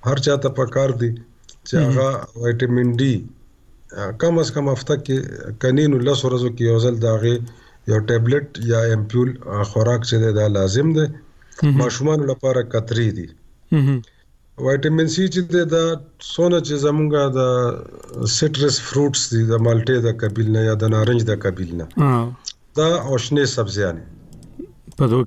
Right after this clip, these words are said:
Speaker 2: کې.
Speaker 1: په دې کې وي او په وچو میوه‌جاتو کې موجود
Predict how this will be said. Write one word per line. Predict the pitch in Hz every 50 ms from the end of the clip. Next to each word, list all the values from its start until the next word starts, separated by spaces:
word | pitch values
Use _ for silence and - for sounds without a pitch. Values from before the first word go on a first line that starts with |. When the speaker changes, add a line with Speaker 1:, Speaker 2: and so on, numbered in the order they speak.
| -
Speaker 2:
کې. | - 123 117 110 104 101 - - - - - - _ - - - -
Speaker 1:
په | - 135 131 151
دې | 175 185 - -
کې | 180 185
وي | 180 180 160 139
او | 143 139 120
په | 151 165 170
وچو | 180 165 - 151 139 135
میوه‌جاتو | 127 120 117 117 117 113 120 113 104 113 104 92 -
کې | 107 98 98 110 104 - 104 98
موجود | 92 90 87 85 90 87